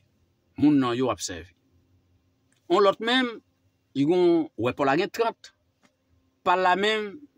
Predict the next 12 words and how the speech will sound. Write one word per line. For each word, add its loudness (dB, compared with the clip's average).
gen 4
senk -2
chanm. -12
Epi -2
nan -4
yon -8
liks -12
pa -10
rapò -10
a, -14
ou -18
menm, -20